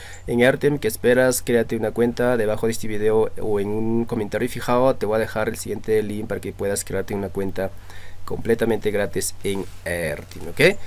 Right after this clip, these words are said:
Bien amigos, entonces es importante que, eh, ingreses al link que te voy a dejar en la descripción de este video para que puedas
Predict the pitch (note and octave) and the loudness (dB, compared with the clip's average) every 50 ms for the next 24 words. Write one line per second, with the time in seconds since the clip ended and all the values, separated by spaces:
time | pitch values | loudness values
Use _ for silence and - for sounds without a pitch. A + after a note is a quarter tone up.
0 | - - - C3+ D#3 D#3 E3 E3+ E3+ F3 F3 F3 C3+ B2+ B2+ D3+ D3 C#3+ D#3 D3 | -6 0 4 6 6 8 8 8 6 6 6 4 2 0 2 2 2 2 2 0
1 | D3 D#3 C#3+ - D#3+ D3 D3+ C3+ C#3 C#3 C3+ C3+ D3+ C3 C3+ - C#3+ C#3+ C#3+ D3 | -2 -2 -2 -4 -2 -2 0 2 4 4 4 2 0 -2 0 2 4 6 6 4
2 | D3+ - - B2+ A#2+ A2+ A2 A2 A2 A2+ B2 B2+ C3 C#3 C3+ C3+ C#3 B2+ A#2+ A#2 | 4 2 2 2 4 4 4 4 2 2 2 2 0 0 0 0 0 2 2 2
3 | B2 B2 C3+ C3 C#3 B2+ A#2 A2+ A2+ A#2 A2+ A2+ - A#2+ A#2+ B2+ A#2+ A2+ A2+ G#2+ | 2 2 0 0 0 0 2 2 4 4 4 2 0 -2 -2 0 2 2 0 0
4 | G#2 - - G#2 F#2 - - A2+ G#2 A2 A2+ - - C3 A2+ A2 G#2 G#2 G#2 G#2+ | -2 -4 -6 -6 -8 -4 -2 0 2 2 0 0 0 0 0 2 4 4 4 2
5 | G#2+ - G#2+ G#2 - G#2 - - A2 G#2 G#2+ G#2+ G#2 G#2+ - - | 2 0 -4 -6 -6 -10 -6 0 0 4 4 4 4 2 -2 -6